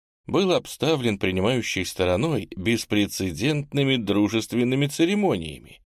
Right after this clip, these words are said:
Рекордного уровня достиг подарочный набор,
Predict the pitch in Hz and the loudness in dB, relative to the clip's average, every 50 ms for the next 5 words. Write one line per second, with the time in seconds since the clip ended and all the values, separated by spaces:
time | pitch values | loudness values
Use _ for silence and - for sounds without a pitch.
0 | _ _ _ _ _ _ _ _ _ - 104 95 98 95 - - 104 110 107 95 | _ _ _ _ _ _ _ _ _ -4 -2 -2 -2 -2 2 4 4 4 4 4
1 | 98 98 98 95 98 110 120 110 107 98 101 101 95 95 95 - - - 120 113 | 4 4 4 6 6 6 6 6 4 4 4 2 4 2 2 0 0 -2 -2 -2
2 | - _ - 101 92 87 95 95 95 95 - - - 110 113 120 131 143 170 175 | 0 _ 2 2 2 4 4 4 4 4 0 0 0 0 2 4 2 2 4 4
3 | 190 151 98 - - | 2 2 2 0 -4